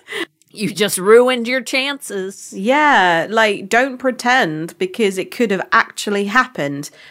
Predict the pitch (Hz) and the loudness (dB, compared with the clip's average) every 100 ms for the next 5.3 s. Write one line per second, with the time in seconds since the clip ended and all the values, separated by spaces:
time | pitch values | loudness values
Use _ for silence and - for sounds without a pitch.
0 | - - 214 254 262 196 185 208 196 339 | -10 -4 2 4 2 0 -4 -4 2 2
1 | 392 - - 160 139 - 147 - 135 131 | 2 -2 -2 0 -2 -6 -8 -4 -4 -4
2 | 151 139 147 139 156 - _ _ _ _ | -6 -6 -6 -8 -8 -14 _ _ _ _
3 | 147 151 147 147 147 _ _ - 165 175 | -2 0 0 -4 -10 _ _ -8 -4 -4
4 | 170 165 160 143 - - - 208 147 135 | -4 -4 -4 -6 -8 -8 0 2 2 0
5 | - - | -6 -10